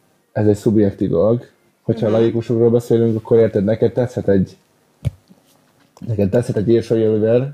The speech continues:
Speaker 1: mert tök jó parfümös, és fú, de király. Viszont hozzá nem áll közel. Tehát így én nem szeretem az ilyen geljebb,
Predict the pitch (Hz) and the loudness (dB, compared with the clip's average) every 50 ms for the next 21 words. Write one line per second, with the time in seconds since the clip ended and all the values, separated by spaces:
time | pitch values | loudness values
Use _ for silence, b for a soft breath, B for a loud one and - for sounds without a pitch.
0 | 170 117 113 113 110 110 - - 123 117 - 123 104 - - 110 107 107 - 110 | -6 -2 0 0 0 0 0 -2 -2 0 0 -2 -2 0 0 0 0 0 -2 -2
1 | 107 107 107 - 113 98 - - - 120 113 107 95 95 - - 92 92 90 87 | 0 0 0 0 -2 -4 -4 -4 -2 0 2 2 0 0 0 0 0 0 0 0
2 | 98 120 147 160 156 - B B B B B B B B B B B B B B | 0 0 0 -2 -4 -8 B B B B B B B B B B B B B B
3 | B B B B B B B B _ _ _ - 127 131 117 156 151 147 - - | B B B B B B B B _ _ _ -4 -2 0 2 2 2 2 0 -4
4 | - - _ _ _ _ _ _ _ _ - 135 160 151 135 151 147 147 143 127 | -8 -18 _ _ _ _ _ _ _ _ -2 0 2 2 4 4 4 4 2 2
5 | 117 113 - 127 113 101 101 92 95 92 120 117 - 131 120 123 123 131 123 123 | 0 0 0 0 0 0 0 0 0 -2 -2 -2 0 0 0 2 2 0 0 0
6 | - 117 - 113 110 107 98 110 107 104 104 104 98 107 - 110 101 104 104 101 | -2 -2 -2 0 0 0 2 2 2 2 0 0 -2 0 2 2 2 4 2 2
7 | 98 92 98 | 2 0 -2